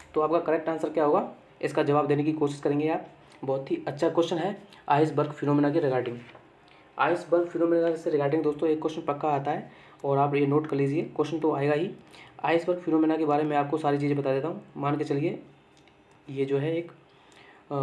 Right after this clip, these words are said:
बर्तन ले लिया किसी ने, ठीक है, और यहाँ पे इस तरीके से पानी भरा हुआ है और ये इसमें जो है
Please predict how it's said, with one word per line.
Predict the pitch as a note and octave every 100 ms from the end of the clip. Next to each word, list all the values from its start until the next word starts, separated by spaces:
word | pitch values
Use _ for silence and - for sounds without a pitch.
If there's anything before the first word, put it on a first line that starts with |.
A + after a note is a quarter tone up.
| C3+
बर्तन | B2+ C3+ C#3 D#3+
ले | D3+
लिया | C#3+ D#3
किसी | D3+ D#3
ने, | E3 - - _ - -
ठीक | D#3 G#3
है, | G3+ - - -
और | C#3
यहाँ | C3+ C3+
पे | E3+
इस | D#3+
तरीके | D3 C#3+
से | D3
पानी | C#3+ C#3 C#3
भरा | C3
हुआ | B2+ B2+
है | F3 A3 - - - - - - _ _ _ _ - - D#3
और | C3+
ये | C#3 C#3
इसमें | C#3+
जो | C3+
है | D3+